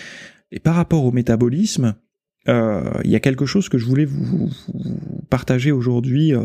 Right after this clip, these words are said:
rapidement. On parle beaucoup de génétique. Vous avez tous autour de vous des personnes qui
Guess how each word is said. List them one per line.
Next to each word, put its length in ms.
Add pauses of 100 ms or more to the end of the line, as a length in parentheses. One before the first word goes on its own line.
(120)
rapidement. 580 (680)
On 140
parle 180
beaucoup 320
de 140
génétique. 720 (180)
Vous 260
avez 200
tous 320
autour 240
de 80
vous 200
des 120
personnes 640
qui 160